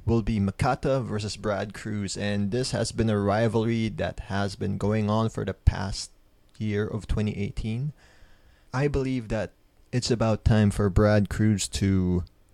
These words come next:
win over M C Kata and move on to greener pastures as Makata and his crew will s-,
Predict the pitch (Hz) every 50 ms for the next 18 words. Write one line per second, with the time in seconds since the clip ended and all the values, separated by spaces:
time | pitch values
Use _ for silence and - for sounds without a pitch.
0 | - - 104 113 135 139 127 110 101 95 87 - - - - _ _ _ - 120
1 | 120 113 104 110 110 107 98 90 - - _ _ _ _ _ _ 131 123 120 113
2 | - - - 123 110 - - - 127 131 127 117 107 107 101 - - - - -
3 | - - - - 113 113 120 127 131 123 104 117 117 120 120 120 110 - 107 107
4 | 117 117 117 110 101 - 117 110 117 110 - - 110 104 - 107 104 107 - -
5 | - 113 110 - - 120 117 117 - 120 104 113 113 110 - - - - 127 123
6 | 120 117 117 101 - - - - - - - - - - - 110 120 127 127 127
7 | - - -